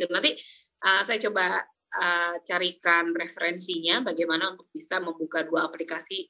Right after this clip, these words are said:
pada saat bersamaan ya, Zoom dan browser gitu, Bu Ina. Eh, saya nyoba pakai H P, pakai layar belah. Oh, eh, udah dijawab sama Bu Irna. Makasih. Ya, itu dia, layar belah. <laughs> Makasih, Bu Irna.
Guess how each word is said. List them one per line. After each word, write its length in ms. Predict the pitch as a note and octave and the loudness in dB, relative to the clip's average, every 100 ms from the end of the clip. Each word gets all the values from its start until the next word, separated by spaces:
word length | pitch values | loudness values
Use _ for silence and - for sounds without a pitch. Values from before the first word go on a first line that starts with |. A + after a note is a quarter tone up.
| _ _ _ | _ _ _
pada 160 | - F3 | 0 2
saat 240 | E3+ F3 | 4 2
bersamaan 560 | E3+ E3 E3+ E3+ F#3+ F#3 | 2 0 2 4 4 2
ya, 160 | E3 E3+ | 0 -2
Zoom 400 | D#3+ F3+ A3 F#3+ | -2 -4 -2 2
dan 320 | E3 G3 A#3 - | 2 2 -2 -4
browser 400 | E3+ D#3+ - D#3 - _ _ _ | 0 0 0 -6 -8 _ _ _
gitu, 560 | - E3 E3 - D#3+ - | -4 -4 -4 -8 -10 -10
Bu 80 | - - | -8 -8
Ina. 160 | - - - - - - - - | -8 -12 -16 -16 -16 -16 -18 -6
Eh, 220 | - G3+ G3+ | 2 4 4
saya 160 | A3 | 4
nyoba 240 | A#3 A3 G#3 | 2 2 0
pakai 160 | G3+ | -2
H 100 | F3+ F3+ - | -4 -6 0
P, 40 | B3 C4+ - | 2 2 -2
pakai 200 | - F#3+ | -10 -6
layar 320 | F3+ F3 F#3+ G3 | -2 2 2 2
belah. 240 | F3+ G3 - - | 4 2 0 2
Oh, 320 | E4 F4+ - | 4 4 2
eh, 400 | D#4 E4+ E4+ - | 4 4 2 -4
udah 200 | D#4 D#4 | 0 2
dijawab 480 | D#4+ G#4 G#4+ F#4 C#4+ | 4 4 4 4 0
sama 240 | - B3 | 0 0
Bu 80 | A#3+ | 2
Irna. 400 | A#3+ A#3 A#3+ G#3+ | 2 2 2 2
Makasih. 720 | A#3 A#3 D#4 G#4+ - F4 E4+ | 2 4 2 2 2 4 4
Ya, 160 | E4+ D#4 | 2 2
itu 160 | E4+ E4+ | 0 0
dia, 320 | E4 C4 B3+ | 0 2 0
layar 320 | A#3 G#3+ A3 | 0 0 0
belah. 320 | B3 A3 F#3 - _ _ _ _ _ | -2 0 -2 -4 _ _ _ _ _
<laughs> 40 | - | -4
Makasih, 480 | A#3+ F#3+ - G#3+ | 2 2 2 -2
Bu 80 | - | -2
Irna. 300 | E3+ - - | -8 -12 -20